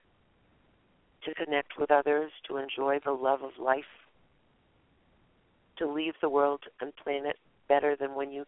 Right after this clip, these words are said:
came, in the hopes that those come, that have come after you, your children, your nieces and nephews, anyone, might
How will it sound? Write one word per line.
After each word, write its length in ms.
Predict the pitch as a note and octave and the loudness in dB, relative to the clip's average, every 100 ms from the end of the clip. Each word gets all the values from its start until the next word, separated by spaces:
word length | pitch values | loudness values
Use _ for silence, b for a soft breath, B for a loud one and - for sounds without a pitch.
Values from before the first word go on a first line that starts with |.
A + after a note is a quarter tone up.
| - | -8
came, 260 | B2 B2+ C3+ - _ _ _ _ _ _ _ _ B B B B | -8 -6 -10 -18 _ _ _ _ _ _ _ _ B B B B
in 120 | D3+ | 2
the 80 | D#3+ | 2
hopes 300 | E3+ D#3+ - - | 6 4 2 -6
that 120 | D3 - | -4 0
those 200 | C3+ C3+ - - | 2 0 -2 -10
come, 140 | D3 - C#3 | -10 -4 -2
that 140 | C3+ | 0
have 120 | C#3+ - | -2 -4
come 160 | D3 C#3 | -4 0
after 340 | C3 C#3 - | 0 -2 -8
you, 140 | C#3+ C#3 | -10 -8
your 180 | C3 B2+ - | -8 -10 -6
children, 460 | C3+ C3 - C3+ C#3+ B B B - | -4 -4 -6 -6 -8 B B B -10
your 140 | C3+ | -8
nieces 400 | C3 C#3 - C3+ | -6 -8 -10 -10
and 120 | C3+ | -4
nephews, 360 | C3+ C3+ C#3+ C#3 - | -2 -2 -6 -10 -4
anyone, 460 | D#3 D#3 B2+ C3+ D3 _ _ _ _ _ _ _ _ _ _ _ _ | -2 -2 -4 -4 -6 _ _ _ _ _ _ _ _ _ _ _ _
might 280 | B2+ C#3 - | -2 0 0